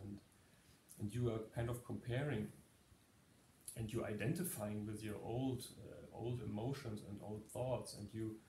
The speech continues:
and by this you have this kind of trace behind you, and by this you create this kind of, uh, yeah,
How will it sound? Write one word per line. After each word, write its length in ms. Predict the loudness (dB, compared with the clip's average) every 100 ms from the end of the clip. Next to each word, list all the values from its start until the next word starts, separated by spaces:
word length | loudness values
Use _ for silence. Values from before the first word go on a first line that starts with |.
| -20 -20 -4
and 140 | 0 2
by 140 | 2
this 520 | 6 8 8 6 0 -10 -20 -20 -20 -20 -20 -20 -18 -2
you 100 | 0
have 180 | 2 2
this 100 | 0
kind 240 | 2 2
of 140 | 2 -4
trace 640 | -2 2 4 4 0 -4 -12 -20 -20 -20 -20 -18 -4
behind 480 | -2 2 0 0 0
you, 300 | 0 0 -4 -14 -20 -20 -20 -8 0
and 120 | 2
by 140 | 4
this 280 | 4 4 4
you 80 | 2
create 560 | 2 2 4 2 2
this 140 | 0 -2
kind 300 | 0 0 0
of, 160 | -2 -6 -8
uh, 180 | -10 -10
yeah, 80 | -10